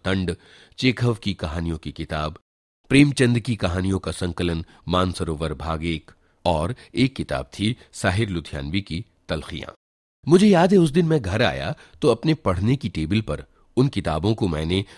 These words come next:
एक कोने में सजाकर रख दिया था। रात में खाने के बाद लैंप जलाकर बारी-बारी से उनको पढ़ता रहा। उस एक घटना ने मुझे आम विद्यार्थियों से कुछ अलग, कुछ खास बना दिया था। ऐसे विद्यार्थी जो सिर्फ कोर्स की किताब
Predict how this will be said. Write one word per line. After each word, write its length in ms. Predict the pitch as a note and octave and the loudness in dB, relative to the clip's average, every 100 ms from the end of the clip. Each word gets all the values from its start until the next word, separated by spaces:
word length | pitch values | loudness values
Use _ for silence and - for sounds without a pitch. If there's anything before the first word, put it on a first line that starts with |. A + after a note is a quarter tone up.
| _ _ A2+ | _ _ 0
एक 220 | B2 - | 0 0
कोने 260 | F2+ E2 D#2 | -4 -2 0
में 120 | G2 | -2
सजाकर 460 | - D2+ C#2+ - F#2 | -2 -4 -6 -4 -6
रख 220 | D#2 - | -6 -10
दिया 160 | E2 D2 | -8 -8
था। 320 | - - - _ _ _ _ | -8 -12 -12 _ _ _ _
रात 260 | C3+ E3 F3 | -2 -2 0
में 100 | E3+ | -2
खाने 300 | A#2+ A#2 D#3+ | -2 -2 0
के 100 | A#2+ | -2
बाद 320 | E2+ F2 G#2+ | 0 -2 -2
लैंप 300 | D#2 E2 F2+ | -2 -2 -4
जलाकर 480 | - D2 E2 G2 F#2 - - | -6 -4 -2 -2 -4 -6 -12
बारी-बारी 540 | D2 G#2 D3+ G2 E2 F2 | -2 0 2 0 -2 -4
से 120 | - | -2
उनको 260 | C3 G#2 A2+ | -4 -4 -6
पढ़ता 360 | D#2 - C#2+ | -8 -6 -6
रहा। 320 | - - - - _ _ - | -6 -8 -10 -14 _ _ -6
उस 160 | G2+ | 0
एक 140 | G2 E2+ | 0 0
घटना 340 | F2 - F#2+ | -6 -2 0
ने 220 | F2 F2 - - - | 2 0 -4 -10 -2
मुझे 280 | G#2+ A#2+ - | 0 0 0
आम 260 | G2 G#2 A#2 | 0 2 0
विद्यार्थियों 640 | F2+ E2 E2+ D#2 - A2 | -4 -2 -4 -4 0 0
से 300 | F#2 D#2+ E2+ - | 0 -4 -6 -10
कुछ 220 | - F#2 F2 | -8 -6 -2
अलग, 300 | E2 E2+ - _ _ _ | -2 -4 -6 _ _ _
कुछ 180 | D3 - | -4 -4
खास 360 | - D#2 E2+ - | -6 -4 -4 -6
बना 200 | C2+ C2 | -8 -8
दिया 220 | C#2 A#1+ | -8 -10
था। 280 | - D2+ - _ _ _ - | -10 -12 -12 _ _ _ -2
ऐसे 260 | G2+ - D3 | -2 0 -2
विद्यार्थी 640 | B2 B2 A2+ A2+ D#3 D3 - - - | -2 0 -2 -2 -2 -4 -6 -20 -4
जो 100 | D3+ | 2
सिर्फ 320 | F#3 G#3+ F3+ - | 2 2 -2 -6
कोर्स 320 | G#2+ A2+ C#3 | 0 0 0
की 100 | - | -8
किताब 500 | C#3 F#2+ - D2 A#2+ | -8 -6 -4 -4 -4